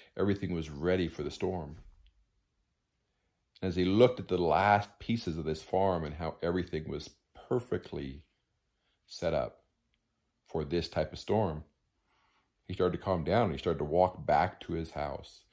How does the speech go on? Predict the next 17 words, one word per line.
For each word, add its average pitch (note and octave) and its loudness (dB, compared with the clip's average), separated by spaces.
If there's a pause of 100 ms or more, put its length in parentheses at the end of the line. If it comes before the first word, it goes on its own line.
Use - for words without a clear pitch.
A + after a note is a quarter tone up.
(300)
And E2+ -4
as D#2+ -2
he D#2+ -2
was D#2 0
walking G2 10
back F#2 6
to - -6
his D#2+ -2
house, E2 2 (1300)
he F#2+ -4
heard F2+ 0
the D#2 -2
words F2 2
again D2+ -4
in D#2 -4
his D2 -10
mind, C2 -12